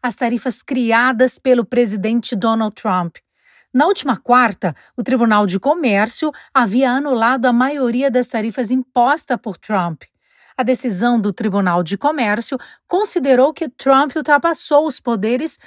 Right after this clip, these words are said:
ao impor essas tarifas usando a Lei de Emergência Econômica,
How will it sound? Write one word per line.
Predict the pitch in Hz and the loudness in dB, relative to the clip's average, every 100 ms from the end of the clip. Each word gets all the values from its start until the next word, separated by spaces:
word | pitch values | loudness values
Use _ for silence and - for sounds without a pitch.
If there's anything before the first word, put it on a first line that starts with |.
| - - | -14 2
ao | 294 359 | 2 2
impor | 427 _ 254 269 254 190 - | -8 _ 4 6 6 2 -4
essas | 208 - 220 | -6 -4 -4
tarifas | 277 254 247 302 247 | -2 -2 -2 -4 -6
usando | 302 214 247 285 | -6 -2 -2 0
a | |
Lei | 240 226 233 | -2 -2 -4
de | 220 | -2
Emergência | 254 269 240 190 220 247 277 | -2 0 -2 -2 -2 -2 -4
Econômica, | 254 285 254 254 240 - 165 | -4 -2 0 2 0 -4 -10